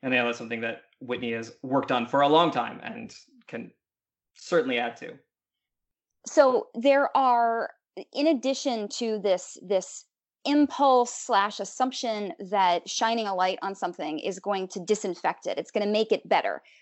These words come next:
Speaker 2: by sending it into the market of ideas, and the market of ideas, it'll sift, it'll, it'll sort it out for us, and the best and the truest information will float to the top.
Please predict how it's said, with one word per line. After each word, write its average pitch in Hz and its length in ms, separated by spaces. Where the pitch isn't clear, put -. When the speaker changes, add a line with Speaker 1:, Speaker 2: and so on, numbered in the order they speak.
Speaker 2:
by 208 140
sending 277 340
it 220 160
into 208 140
the 208 80
market 196 260
of 196 120
ideas, 185 400
and 185 100
the 180 40
market 214 300
of 196 120
ideas, 180 400
it'll 170 160
sift, - 360
it'll, 214 300
it'll 214 140
sort 247 280
it 202 120
out 175 200
for - 140
us, 127 220
and 196 80
the 180 60
best 208 380
and 190 160
the 175 40
truest 320 400
information 190 480
will 175 100
float 180 220
to 185 80
the 131 80
top. 156 300